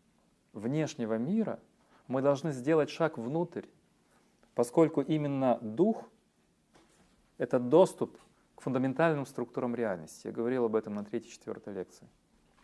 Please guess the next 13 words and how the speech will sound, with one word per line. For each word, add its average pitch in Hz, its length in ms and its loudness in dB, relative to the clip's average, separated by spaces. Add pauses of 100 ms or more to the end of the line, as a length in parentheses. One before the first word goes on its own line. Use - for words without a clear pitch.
(580)
Потому 156 320 4
что 143 500 4
сам 220 260 8
по 185 100 2
себе 131 760 6
физический 139 500 0
мир 208 300 0 (720)
не 151 420 2 (280)
свидетельствует 139 880 4
о 120 40 -4
своих 135 300 -2
фундаментальных 117 640 -2
структурах. - 640 -14